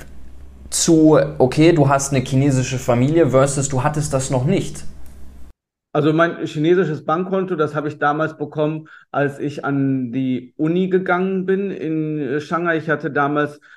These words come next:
Speaker 2: ein Stipendium vom D A A D und, ähm,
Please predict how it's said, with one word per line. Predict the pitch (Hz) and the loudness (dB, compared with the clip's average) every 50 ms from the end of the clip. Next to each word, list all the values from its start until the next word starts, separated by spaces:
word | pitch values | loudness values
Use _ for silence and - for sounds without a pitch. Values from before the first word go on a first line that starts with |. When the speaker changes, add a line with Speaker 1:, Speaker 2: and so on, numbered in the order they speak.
| - _ _ | -20 _ _
Speaker 2:
ein | - 135 139 139 131 | -2 0 0 0 -2
Stipendium | 135 - 143 139 143 151 143 160 170 160 170 170 170 170 | -2 -4 -6 -2 0 0 0 0 0 0 0 0 0 -4
vom | 156 - 160 147 143 143 123 | -6 -4 -4 -2 -2 -2 -2
D | 131 147 135 | 0 0 0
A | 107 117 131 131 107 117 | 2 2 0 0 0 0
A | 127 | -2
D | 123 120 135 139 147 156 170 175 185 190 | -2 -4 -4 -2 -2 0 0 0 0 -2
und, | - - - - 143 139 135 139 139 139 135 135 139 | -4 -6 -4 -2 0 0 0 0 -2 -4 -4 -4 -4
ähm, | 135 131 131 127 127 127 123 123 | -2 -2 0 -2 -2 -6 -6 -10